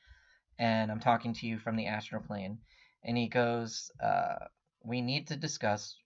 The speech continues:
what's happening. You clearly are in immediate and grave danger from a magical force of immense power. I'm truly sorry I couldn't be here before to stop it. A great deal of my studies,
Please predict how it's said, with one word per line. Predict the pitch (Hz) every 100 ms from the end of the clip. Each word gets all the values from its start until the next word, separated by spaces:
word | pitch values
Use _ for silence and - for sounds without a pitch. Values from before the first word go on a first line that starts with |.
| _
what's | 110 101 -
happening. | - 107 101 - 101 101
You | 110 110
clearly | - 127 127 139 139
are | - 110 110
in | 107
immediate | 104 117 131 127
and | 107
grave | 110 120 127
danger | 110 107 113
from | 110 104
a |
magical | 107 113 120 123
force | 120 110 110 117
of | 110
immense | 110 110 -
power. | 131 127 110 92 - _ _ _
I'm | 104
truly | - 123 131
sorry | 131 123 117
I | 110
couldn't | 123 123
be | 123
here | 120
before | 120 120 110
to | 113
stop | - 104 101
it. | 110 104
A | 98
great | 110 117
deal | 117 117
of | 120
my | 113
studies, | - 107 110 113